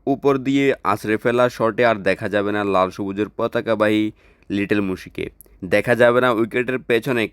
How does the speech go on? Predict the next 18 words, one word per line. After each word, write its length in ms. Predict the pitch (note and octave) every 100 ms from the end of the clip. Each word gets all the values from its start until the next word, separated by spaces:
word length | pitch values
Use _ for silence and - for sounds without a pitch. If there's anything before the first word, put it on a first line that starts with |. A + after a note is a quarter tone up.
| -
"কাম 220 | G2+ B2
অন 100 | B2+
লেটস" 500 | A#2+ B2 C3 B2+ -
বলা 360 | G#2 G#2+ G#2+ G#2+ - -
মুশিকেও। 520 | F2+ F2 E2 D#2+ D2+ _ _ _ -
লম্বা 320 | G#2+ A2+ A#2
সময় 380 | A#2 C3+ B2 B2+
দেশকে 380 | A2+ A#2 - B2+
দিয়ে 200 | B2 A#2+
যাওয়া 220 | A#2+ A#2+
মুশফিক 460 | A#2 A#2 - C3 -
নিশ্চয়ই 520 | G#2 F#2+ - A#2+ A#2+
দেশের 300 | A#2 A2 A#2+
ক্রিকেটকে 540 | G#2+ A2+ A2+ - - A2+
আরও 240 | G2 G2+
দেওয়ার 280 | F#2 F#2+ F#2+
কথাই 400 | - F#2 A2+ A2
ভাবছেন 500 | G#2+ G#2 - A#2